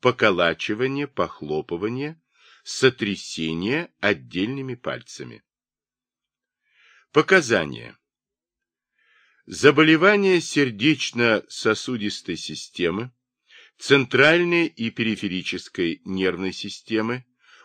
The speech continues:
органов дыхания, внутренних органов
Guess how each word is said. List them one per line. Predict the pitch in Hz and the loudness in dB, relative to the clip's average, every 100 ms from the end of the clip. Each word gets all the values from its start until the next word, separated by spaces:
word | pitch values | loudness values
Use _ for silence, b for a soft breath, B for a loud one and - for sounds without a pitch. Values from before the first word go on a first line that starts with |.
| b | b
органов | 113 151 156 165 170 165 - - | 4 6 6 2 0 -4 -8 -16
дыхания, | 92 139 - 95 87 90 92 113 123 _ b b b | -4 -4 0 2 2 0 -4 -4 -10 _ b b b
внутренних | 85 90 127 117 - 120 123 120 131 | -12 -2 0 0 -2 -2 -2 -2 0
органов | 127 113 123 123 123 | 0 0 -2 -4 -6